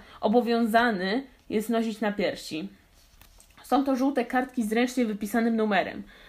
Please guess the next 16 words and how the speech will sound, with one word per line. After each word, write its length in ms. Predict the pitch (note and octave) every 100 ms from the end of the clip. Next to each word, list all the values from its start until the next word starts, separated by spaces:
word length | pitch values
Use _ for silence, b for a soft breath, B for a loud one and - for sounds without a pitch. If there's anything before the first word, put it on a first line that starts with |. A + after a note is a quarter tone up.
| B
zaopatrzone 580 | A3 A3 A3+ A#3 C#4+ C4
pieczęcią 500 | B3 A3+ A#3+ A#3+ G#3+
gminy 460 | G3 G#3 A3+ B3 D4+ B B
i 80 | B3
podpisem. 600 | A#3+ A3 F#3+ D#3+ - - - b b -
Numerki 380 | A#3+ B3+ C4+ A#3+
są 140 | A3+
bezimienne. 600 | G#3 G#3+ G#3 D#3 - - G3+ - _ b b b b _ _ _ _ _ _
W 80 | G#3+
ubiegłym 360 | A3 C4+ C#4
tygodniu 420 | C4+ A3 G#3 F#3 G3+
na 200 | G3 -
Unszak 340 | B3+ C4+ A#3+
Placu 320 | - F#3 - A3+
płacono 520 | G#3 G3+ B3 B3 B3
za 280 | G#3 G3+